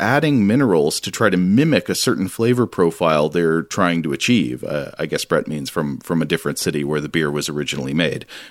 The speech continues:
We can definitely tell the difference. Looking forward to the third episode. I guess this came after the second. Cheers, Brett." Well, Brett, along the lines of what you say about breweries, uh, I don't know if,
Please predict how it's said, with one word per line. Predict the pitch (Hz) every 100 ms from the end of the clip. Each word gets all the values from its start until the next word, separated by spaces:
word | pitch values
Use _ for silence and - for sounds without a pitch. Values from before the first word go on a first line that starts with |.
| -
We | 110
can | 131 175
definitely | 127 117 143 139 151
tell | 135 101 85
the | 92
difference. | 170 208 80 50 - - - - -
Looking | 131 185 175
forward | 139 131 131 113
to | 107
the | 92 82
third | - 139 127
episode. | 104 - 104 101 98
I |
guess | 82 78
this | - -
came | 87 80
after | - 80
the | 78
second. | - 131 131 120 110
Cheers, | - 95 92 85
Brett." | - 85 65 - _ _ _ _
Well, | - 110
Brett, | 110 131 131
along | 117 123 196
the | 190
lines | 117 113 127
of | 120
what | 110
you | 98
say | - 117
about | 101 80
breweries, | 80 104 143 98 80 71 - - - - _ _ -
uh, | 82 80 67 - - -
I | 101
don't | 110 202 233
know | 165 151 139
if, | 90 101 -